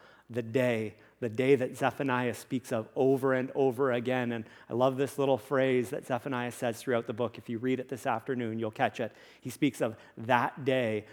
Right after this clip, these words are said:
that day. The Apostle Paul picks up that phrase often in his letters, and he speaks of that day, that day when Christ will return in glory. Yes, there will be judgment,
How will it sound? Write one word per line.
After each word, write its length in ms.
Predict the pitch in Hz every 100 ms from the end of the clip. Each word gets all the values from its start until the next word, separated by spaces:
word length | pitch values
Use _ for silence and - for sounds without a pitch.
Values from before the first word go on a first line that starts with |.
| -
that 480 | 120 120 123 - 147
day. 380 | 135 127 110 107 - -
The 60 |
Apostle 420 | 117 - 135 -
Paul 420 | 113 - 160 127 120
picks 280 | - -
up 140 | 123 -
that 220 | 120 104
phrase 300 | 127 113 110 -
often 420 | 147 139 - 143
in 140 | 131 113
his 200 | 117 117
letters, 340 | 120 113 117 - - -
and 80 | 123
he 60 |
speaks 360 | - - 135 -
of 160 | 117 - - -
that 540 | 110 131 143 - 127
day, 420 | 147 139 120 113 - -
that 340 | 123 135 143 117
day 280 | 147 127 127
when 220 | 117 123
Christ 500 | - 135 135 127 -
will 140 | 135
return 500 | 117 113 - 127 123
in 200 | 127 123
glory. 500 | 117 120 123 113 107 - - -
Yes, 460 | 117 139 123 -
there 180 | - 123
will 200 | 127 131
be 140 | 131 131
judgment, 560 | 117 131 120 120 104